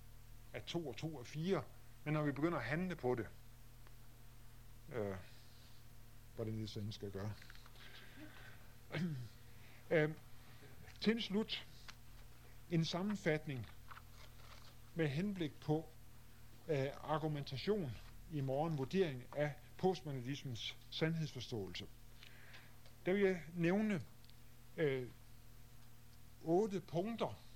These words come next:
som for mig at se kan være af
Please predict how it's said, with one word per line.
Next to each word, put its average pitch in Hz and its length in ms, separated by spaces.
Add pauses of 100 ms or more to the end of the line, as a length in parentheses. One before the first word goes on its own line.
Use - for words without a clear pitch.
(560)
som 170 220
for 156 60
mig 156 180
at 175 80
se 190 280 (2250)
kan 151 340 (520)
være 147 300
af 127 260